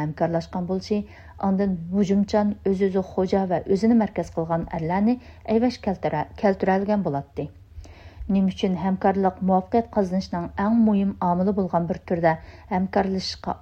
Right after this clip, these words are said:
ojiz er hamkorlashishga usta ayolni kontrol qildi? Hozirga qadar bizda qoyilliqlarlik javob yo'q. Balkim bizning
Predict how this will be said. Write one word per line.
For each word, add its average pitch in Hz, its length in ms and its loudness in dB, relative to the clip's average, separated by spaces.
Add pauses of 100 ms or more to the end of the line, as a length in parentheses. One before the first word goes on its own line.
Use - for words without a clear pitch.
(100)
ojiz 196 440 0
er 202 160 2 (160)
hamkorlashishga 190 840 0
usta - 280 0
ayolni 175 280 0
kontrol 165 400 -4 (100)
qildi? 202 280 2 (920)
Hozirga 180 480 2
qadar 208 360 0
bizda 170 340 0
qoyilliqlarlik 208 720 2
javob 165 340 0
yo'q. - 260 -12 (380)
Balkim 180 360 2
bizning 170 280 -4